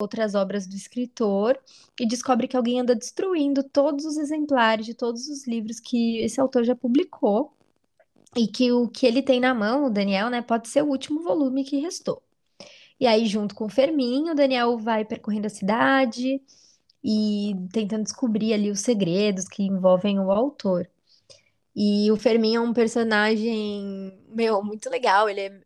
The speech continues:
ele é fugitivo, né, dos fascistas ali, da polícia fascista de Barcelona. Ele é super chavequeiro, ele é engraçado. Então, eu acho ele incrível, ele é muito legal.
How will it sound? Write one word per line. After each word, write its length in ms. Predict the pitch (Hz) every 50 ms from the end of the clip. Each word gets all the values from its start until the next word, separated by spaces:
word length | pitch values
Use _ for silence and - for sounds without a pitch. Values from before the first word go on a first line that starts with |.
| _
ele 200 | - 196 190 196
é 320 | 196 196 190 185 185 185 180
fugitivo, 920 | - - 233 220 196 240 240 233 - - - 214 226 254 254 208 208 226
né, 400 | 196 190 190 202 214 214 202 190 185 175 175 _ _
dos 220 | 190 190 196 -
fascistas 680 | - 214 196 - - - 190 196 220 208 - - 196 190
ali, 480 | 190 180 175 180 190 214 214 208 185 175 - - _
da 140 | _ - 185
polícia 340 | 180 - 202 196 - - 202
fascista 400 | - 196 190 - 202 190 - 208
de 100 | 185 196
Barcelona. 800 | 190 196 190 185 - 208 190 190 175 170 185 202 214 220 220 220 - _ _ _ _ _ _ _
Ele 140 | - 247 254
é 60 | 254
super 260 | 247 - - - 277
chavequeiro, 880 | 262 - 277 262 226 254 254 - - - 208 190 202 214 214 214 214 214
ele 120 | 208 208
é 40 | 208
engraçado. 1040 | 208 202 220 214 208 202 - - - 202 185 185 190 196 190 190 196 190 190 190 185 190
Então, 380 | 190 185 - 214 202 202 202 185
eu 140 | - 202
acho 220 | 202 202 208 - 233
ele 140 | 214 214 220
incrível, 400 | 220 233 - _ - 165 151 156
ele 60 | 165 165
é 20 |
muito 180 | 170 180 - 196
legal. 220 | 202 185 - -